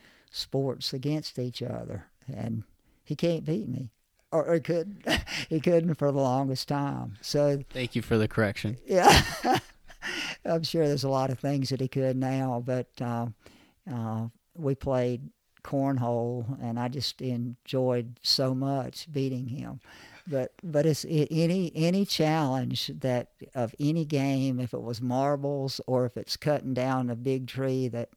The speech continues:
Speaker 1: nobody thinks you can cut down, I s-, that's just what makes my day. So I wanna go and do something that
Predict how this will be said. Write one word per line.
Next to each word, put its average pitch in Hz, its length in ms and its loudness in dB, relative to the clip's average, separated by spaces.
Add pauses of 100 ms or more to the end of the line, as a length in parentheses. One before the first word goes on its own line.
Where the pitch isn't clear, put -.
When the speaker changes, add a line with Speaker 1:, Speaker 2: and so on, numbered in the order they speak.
(440)
Speaker 1:
nobody 127 720 0 (140)
thinks 127 340 -2
you 127 80 -4
can 123 180 -4
cut 123 280 -2
down, 120 680 -2
I 117 120 -2
s-, - 300 -8 (140)
that's 131 240 -2
just 123 180 -2
what 123 200 -2
makes 117 360 -4
my 113 180 -4
day. - 380 -6 (300)
So - 180 -2
I 120 140 2
wanna 135 280 0
go 127 320 4
and 120 160 -2
do 123 200 2
something 120 600 -2
that 117 260 -6